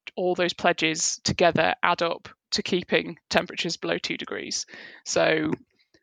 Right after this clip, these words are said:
that's, it, it's, it's basically me saying, uh, "I promise, I fully intend, I promise I'm definitely going to the gym."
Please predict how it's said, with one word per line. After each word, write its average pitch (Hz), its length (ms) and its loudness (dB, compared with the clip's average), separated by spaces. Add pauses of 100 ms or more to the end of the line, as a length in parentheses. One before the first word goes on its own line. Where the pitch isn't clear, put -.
(140)
that's, - 400 4
it, - 240 0 (100)
it's, - 200 0 (160)
it's - 160 2
basically 214 480 6
me 185 140 0
saying, 170 500 4 (240)
uh, 165 340 6 (300)
"I 240 120 8
promise, - 880 4 (220)
I 190 80 0
fully 233 420 4
intend, 196 420 2
I 175 80 0
promise 226 600 2
I'm 170 180 -2
definitely 196 460 2
going 180 240 2
to - 100 -4
the 180 60 -4
gym." 185 400 0